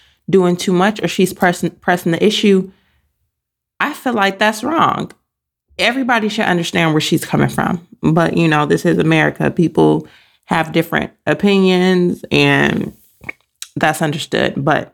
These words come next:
anyways, on to the next.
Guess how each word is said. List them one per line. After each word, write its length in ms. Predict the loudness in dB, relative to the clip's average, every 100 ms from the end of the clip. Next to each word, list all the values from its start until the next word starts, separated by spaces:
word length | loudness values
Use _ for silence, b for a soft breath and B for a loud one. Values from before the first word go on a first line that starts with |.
| -6
anyways, 840 | 0 2 2 2 2 0 -2 -8 -20 _ _ B B B B B B 0
on 260 | 2 2
to 140 | -2 -2
the 80 | 0
next. 680 | 2 2 0 -6 -14 -14